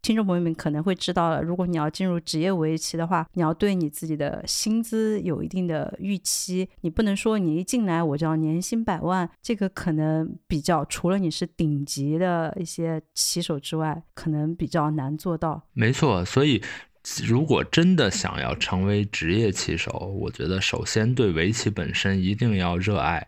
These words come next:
Speaker 2: 就是我在做这件事情，我觉得它是有意思的，我才能够坚持做下去。嗯，可能还是要更纯粹一点吧。
Speaker 1: 那除了热爱之外，还有哪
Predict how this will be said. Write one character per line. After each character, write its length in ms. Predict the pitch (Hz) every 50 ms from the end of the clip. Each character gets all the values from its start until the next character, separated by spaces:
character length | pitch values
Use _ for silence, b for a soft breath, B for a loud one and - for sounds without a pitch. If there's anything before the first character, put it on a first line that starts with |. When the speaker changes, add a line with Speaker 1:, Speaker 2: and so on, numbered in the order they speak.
| - _
Speaker 2:
就 120 | - 110
是 160 | 107 104 - 107
我 220 | 92 85 80 -
在 160 | - 113 113
做 220 | 120 - 147 139 123
这 160 | 120 131 123
件 120 | 117 110
事 220 | 104 - - - 113
情， 260 | 98 - 107 90 82 78 76
我 60 | 78
觉 200 | 80 - 78 78
得 100 | 90 107
它 180 | - - - 127
是 140 | 123 -
有 160 | 120 92 82 -
意 220 | 110 151 185 170
思 180 | - - - -
的， 180 | - - - -
我 120 | - -
才 220 | 151 - - - 85
能 220 | 92 95 95 98
够 160 | 95 101 92
坚 260 | 87 - 104 101 98 101
持 160 | - - -
做 240 | - - 104 98 87
下 100 | 87 -
去。 160 | - - - - - - _
嗯， 80 | - - 101 - 98 - _ _
可 160 | - - -
能 120 | - -
还 200 | 85 90 - 98
是 160 | 98 - - 110
要 320 | 107 104 101 95 92 92 98 101
更 180 | - 117 110 104
纯 240 | 98 - - -
粹 280 | 82 - - 117 107 95
一 100 | 85 -
点 180 | - - - - -
吧。 160 | 82 92 - - _ - _ _
Speaker 1:
那 140 | 247 240 233 -
除 240 | - - - 180 202
了 120 | 220 220
热 180 | 226 - 262 240
爱 260 | - - 220 214 196
之 180 | 180 - - 190
外， 200 | 185 180 175 170
还 100 | 156 175
有 160 | 160 165 170 185
哪 140 | 185 160